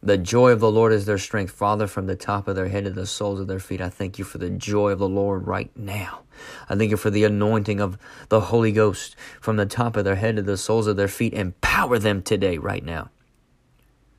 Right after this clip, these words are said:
to live and to move and to have their being in you.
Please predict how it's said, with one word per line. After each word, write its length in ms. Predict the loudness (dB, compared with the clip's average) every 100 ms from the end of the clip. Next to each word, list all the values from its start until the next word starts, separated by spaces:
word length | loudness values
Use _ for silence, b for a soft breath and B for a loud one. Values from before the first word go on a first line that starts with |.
| _
to 120 | 0
live 640 | 2 6 6 4 -2 -16 -20 _ _ _ _ -6
and 100 | -2
to 60 |
move 340 | 0 2 2 0
and 80 |
to 60 | -4
have 220 | -2 0
their 100 | 0
being 240 | 0 -2 -2
in 140 | -4
you. 280 | -4 -6